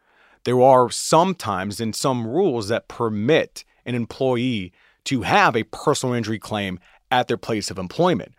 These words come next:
But to your point, it's very extraordinarily rigid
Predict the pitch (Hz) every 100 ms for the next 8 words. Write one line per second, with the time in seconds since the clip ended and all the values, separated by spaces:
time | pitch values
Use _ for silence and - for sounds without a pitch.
0 | - 131 - 151 127 110 - 185 117 95
1 | - - _ _ _ - 135 90 92 104
2 | - 208 190 139 95 82 - 131 - -
3 | - 170 170 160 135 131 123 113 104 98
4 | 87 90 143 147 110 90 -